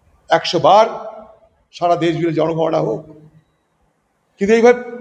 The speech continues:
পিছনের দরজা দিয়ে, আমরা প্রথম দিন থেকে বলেছি, পিছনের দরজা দিয়ে এই এনআরসি,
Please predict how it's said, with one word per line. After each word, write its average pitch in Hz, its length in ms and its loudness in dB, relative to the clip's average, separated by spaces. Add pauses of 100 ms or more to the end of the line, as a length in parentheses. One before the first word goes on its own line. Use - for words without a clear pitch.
পিছনের 220 420 -2
দরজা 185 280 2
দিয়ে, 139 220 -6 (380)
আমরা 190 180 -2
প্রথম 202 380 -2
দিন 262 200 -4
থেকে 226 180 2
বলেছি, 175 300 -2 (580)
পিছনের 247 400 0
দরজা 202 300 2
দিয়ে 160 220 -4 (680)
এই 180 180 2 (460)
এনআরসি, 196 540 0